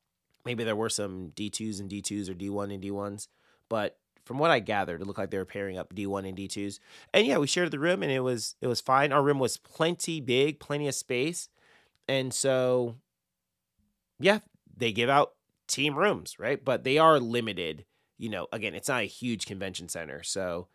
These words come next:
it's not like they had unlimited team rooms there. Um, and yeah, the only con is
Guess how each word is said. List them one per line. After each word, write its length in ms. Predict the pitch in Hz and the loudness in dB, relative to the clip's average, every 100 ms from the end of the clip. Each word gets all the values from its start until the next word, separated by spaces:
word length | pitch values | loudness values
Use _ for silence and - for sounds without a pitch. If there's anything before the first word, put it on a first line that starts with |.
| _ - | _ -12
it's 100 | 110 | -8
not 60 | |
like 160 | 101 90 | -6 -6
they 260 | 92 90 | -6 -6
had 260 | 92 92 90 | -6 -6 -6
unlimited 480 | 90 92 87 87 82 | -8 -8 -8 -8 -8
team 220 | 92 87 | -10 -8
rooms 260 | 85 85 87 | -8 -8 -6
there. 260 | 87 82 - - - - - _ - | -6 -8 -14 -20 -20 -20 -20 _ -2
Um, 480 | 156 165 160 170 151 _ _ _ _ _ _ _ - _ | 0 2 0 -4 -10 _ _ _ _ _ _ _ -20 _
and 120 | - 202 | -2 0
yeah, 80 | |
the 160 | 180 - | 0 2
only 240 | 180 220 269 | 2 2 -4
con 720 | - 165 196 156 104 139 175 _ _ _ _ _ | -6 -2 2 2 2 -2 -8 _ _ _ _ _
is 720 | 143 143 143 143 131 - - | 4 6 6 4 0 -4 -8